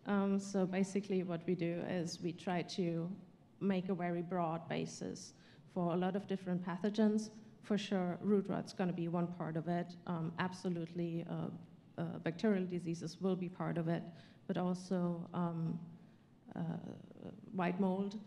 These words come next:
is very, very important for some parts of the North Harvest region. Um, rusts, we, uh,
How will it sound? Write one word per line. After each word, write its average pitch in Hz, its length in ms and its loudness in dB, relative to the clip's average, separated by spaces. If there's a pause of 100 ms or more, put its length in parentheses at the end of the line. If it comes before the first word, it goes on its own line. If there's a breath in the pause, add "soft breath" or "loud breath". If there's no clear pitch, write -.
(160)
is 185 100 -4
very, 180 500 2
very 185 240 0
important 185 680 2 (180)
for 196 140 0
some 185 260 2 (140)
parts 170 260 -4
of 185 160 -4
the 175 260 4
North 165 240 0
Harvest 175 420 -2
region. 220 580 6 (420 loud breath)
Um, 180 420 6 (380)
rusts, - 560 -2 (100)
we, 185 400 -2
uh, 170 300 -4